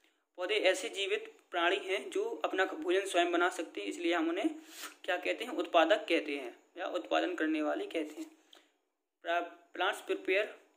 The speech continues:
food and live with the help of sunlight, water, carbon dioxide and chlorophyll। पौधे अपना भोजन पत्तियों में सूर्य के प्रकाश, पानी तथा कार्बन डाइऑक्साइड तथा एवं क्लोरोफिल की सहायता से बनाते हैं। Leaf has a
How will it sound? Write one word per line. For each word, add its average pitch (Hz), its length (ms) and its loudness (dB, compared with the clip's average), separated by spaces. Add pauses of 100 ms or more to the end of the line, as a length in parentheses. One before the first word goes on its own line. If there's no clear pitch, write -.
(680)
food 208 180 -4
and 202 120 -2
live 214 220 -4
with 185 160 0
the 190 160 6
help 180 180 0
of - 120 -10
sunlight, 170 320 2
water, 160 280 0
carbon 160 320 2
dioxide 165 380 -2
and - 140 -10
chlorophyll। 143 500 -6 (480)
पौधे 185 160 -4
अपना 190 240 0
भोजन 190 300 0
पत्तियों 185 460 0 (1300)
में 165 360 -2 (440)
सूर्य 190 180 -6
के 175 80 -2
प्रकाश, 175 480 6
पानी 175 360 4
तथा 165 180 -2
कार्बन 165 380 6
डाइऑक्साइड 165 400 0 (120)
तथा 175 220 0
एवं 202 260 0
क्लोरोफिल 160 460 2
की 156 120 -4
सहायता 156 400 0
से - 200 -6
बनाते 156 360 -2
हैं। - 120 -12 (720)
Leaf 180 280 -6 (300)
has 180 180 4
a 156 80 6